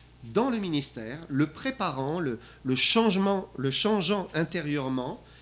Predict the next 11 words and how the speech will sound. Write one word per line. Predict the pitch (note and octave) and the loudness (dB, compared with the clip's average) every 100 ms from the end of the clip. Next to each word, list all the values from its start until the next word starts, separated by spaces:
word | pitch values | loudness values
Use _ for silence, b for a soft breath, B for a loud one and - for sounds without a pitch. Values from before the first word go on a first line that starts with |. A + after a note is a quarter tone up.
| B | B
et | D#3 | -6
faisant | C#3+ E3+ D#3 D#3 | -4 -4 -4 -2
de | C#3+ | -4
lui | C#3 G#3+ | -4 -6
l'enseignement, | D3+ - C#3 B2+ C3 - | -6 -6 -6 -4 -6 -10
l'enseignant | B2+ C#3 C#3+ B2+ B2 F3+ | -8 -6 -6 -6 -6 -8
qu'il | - C3 | -8 -8
est | B2 | -8
devenu. | B2+ A2+ G#2 - - B B B B B B B B B B B B - | -8 -8 -12 -16 -20 B B B B B B B B B B B B 0
Et | D#3+ | 2
Dieu | D3+ A3+ C4+ F#3 | 2 2 2 0